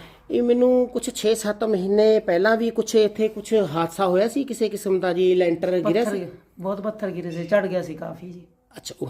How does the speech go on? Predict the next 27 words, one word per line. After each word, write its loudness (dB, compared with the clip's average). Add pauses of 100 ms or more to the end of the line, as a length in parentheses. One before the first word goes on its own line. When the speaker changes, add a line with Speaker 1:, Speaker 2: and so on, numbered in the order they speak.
Speaker 2:
ਟੇਬਲਾਂ 0
ਤੇ -8
ਥੱਲੇ -8
ਸਾਡੇ -6
ਉੱਤੇ, -4
ਅਸੀਂ -6
ਤਾਂ -4
ਇਹ -6
ਬਚ -12
ਬੁਚ -16
ਗਏ -10
ਬਸ -10
ਇੱਧਰ -10
ਉੱਧਰ -12
ਹੋ -6
ਕੇ। -16 (380)
Speaker 1:
ਅੱਛਾ। -14 (540)
Speaker 2:
ਹੂੰ। -14 (220)
Speaker 1:
ਤੁਸੀਂ 0
ਸਰਕਾਰ 0
ਨੂੰ 2
ਕੁਛ -6
ਕਹਿਣਾ -2
ਚਾਹੋਗੇ 0
ਜੀ -4 (760)
ਇਸ 0
ਬਾਰੇ? -2